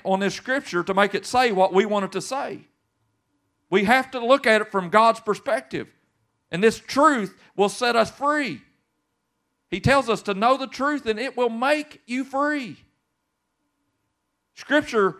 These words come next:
is inspiring when we look at it and learn from it. So as Abram there is,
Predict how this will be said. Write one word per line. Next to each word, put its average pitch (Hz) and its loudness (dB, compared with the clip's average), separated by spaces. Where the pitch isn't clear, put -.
is 175 -4
inspiring 196 -8
when 180 -8
we 170 -4
look 233 -8
at 143 -2
it 131 -8
and 147 -6
learn 208 -2
from 117 -6
it. - -20
So 220 4
as 208 2
Abram 240 6
there 202 2
is, 165 -6